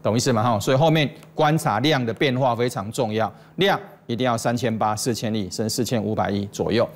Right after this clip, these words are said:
它才能够持续再产生下一波的攻击啊！因为大盘的格局啊，大盘能够推上去，就是不断的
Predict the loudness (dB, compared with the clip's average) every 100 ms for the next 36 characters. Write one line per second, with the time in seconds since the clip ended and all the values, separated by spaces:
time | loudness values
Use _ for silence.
0 | -10 -4 -2 0 2 0 0 0 2 2
1 | 2 2 0 -2 -4 -2 0 0 2 2
2 | 2 0 0 0 0 -2 -2 -4 -8 -10
3 | -16 -20 -20 -12 -4 0 2 2 2 2
4 | 2 0 -2 -2 -2 0 0 0 -6 -8
5 | -14 -20 -20 -8 -8 -4 2 2 2 0
6 | 2 2 2 2 2 0 -2 -2 -2 0
7 | 0 -2